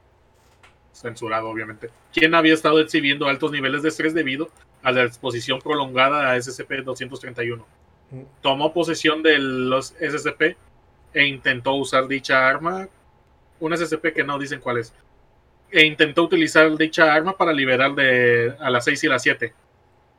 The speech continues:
Speaker 1: El agente murió en el tiroteo resultante, pero una bala perdida resultó además en la terminación de la seis. El feto de la seis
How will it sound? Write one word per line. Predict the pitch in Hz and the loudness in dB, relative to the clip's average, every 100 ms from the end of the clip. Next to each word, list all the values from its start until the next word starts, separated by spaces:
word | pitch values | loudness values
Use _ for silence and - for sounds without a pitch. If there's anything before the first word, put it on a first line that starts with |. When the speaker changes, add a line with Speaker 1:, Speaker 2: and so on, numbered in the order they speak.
| _ | _
Speaker 1:
El | 135 135 | 2 4
agente | 135 190 240 | 6 4 2
murió | 208 165 180 | 2 4 4
en | 180 | 4
el | 175 151 | -2 -2
tiroteo | 147 131 131 151 | -2 -2 0 0
resultante, | 160 190 185 160 165 190 | 0 -6 -4 -6 -4 -4
pero | 180 143 | -2 -2
una | 139 151 | -2 -4
bala | 147 160 | -2 -2
perdida | 156 139 151 160 | -4 -2 0 0
resultó | 151 127 120 143 | -2 -12 -4 -4
además | 131 143 151 | -4 -6 -8
en | 139 | -10
la | |
terminación | - 123 117 117 151 - _ _ _ | -10 -10 -8 -8 -10 -12 _ _ _
de | 131 | -2
la | 120 | -2
seis. | 110 123 113 - | 0 -2 -4 -6
El | 143 127 | -8 -6
feto | - 180 208 | 0 0 0
de | 208 | -2
la | 180 | 0
seis | 147 - 170 240 - | -2 -2 -4 -4 -20